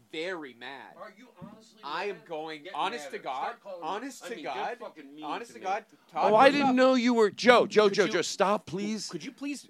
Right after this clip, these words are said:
Speaker 1: first off, stop telling me what to do? How, how's that?
Speaker 2: Okay.
Speaker 1: For starters, I come to your,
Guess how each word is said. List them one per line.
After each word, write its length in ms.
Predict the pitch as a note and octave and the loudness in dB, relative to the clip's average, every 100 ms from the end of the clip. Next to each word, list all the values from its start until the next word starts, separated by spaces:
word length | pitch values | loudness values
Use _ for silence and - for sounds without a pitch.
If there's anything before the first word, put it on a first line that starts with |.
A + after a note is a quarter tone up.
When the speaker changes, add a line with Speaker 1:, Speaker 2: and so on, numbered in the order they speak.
| B2 | -16
Speaker 1:
first 240 | - A3 D3+ | -8 -8 -6
off, 80 | |
stop 240 | - D#3 - | -8 -8 -6
telling 240 | D3+ D3+ | -6 -4
me 80 | D3 | -6
what 160 | C3 - | -10 -10
to 80 | |
do? 240 | G#2 A#2+ - _ _ _ _ _ _ | -10 -10 -10 _ _ _ _ _ _
How, 220 | - E3 F3 | 0 2 2
how's 280 | D#3+ D#3 C3+ | -2 -2 0
that? 220 | D3+ C3+ | -2 2
Speaker 2:
Okay. 260 | D3+ D#3 C3 | 2 4 0
Speaker 1:
For 80 | |
starters, 720 | B2 - F#3 F3 G3 A#2 A2 - _ _ | 0 -4 2 4 4 -2 -10 -18 _ _
I 140 | D#3+ F#3 | 0 0
come 220 | A#3 G#3 | 0 -4
to 80 | F3 | -2
your, 220 | F#3 A3 | 0 0